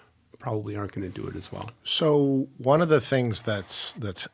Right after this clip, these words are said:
Speaker 2: that has just recently come to Rochester is, uh, is Uber. And,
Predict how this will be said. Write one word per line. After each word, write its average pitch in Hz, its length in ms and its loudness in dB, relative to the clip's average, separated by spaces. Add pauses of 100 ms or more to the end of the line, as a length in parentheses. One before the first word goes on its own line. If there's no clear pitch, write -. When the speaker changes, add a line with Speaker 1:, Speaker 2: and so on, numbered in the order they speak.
Speaker 2:
that 104 400 -6
has 98 540 -6
just - 240 -4
recently 120 480 2
come 110 240 -2
to 92 80 -6
Rochester 90 1000 -6
is, 87 640 -10 (500)
uh, 95 280 -8
is 101 180 -4
Uber. 135 440 -4 (480)
And, 101 720 -4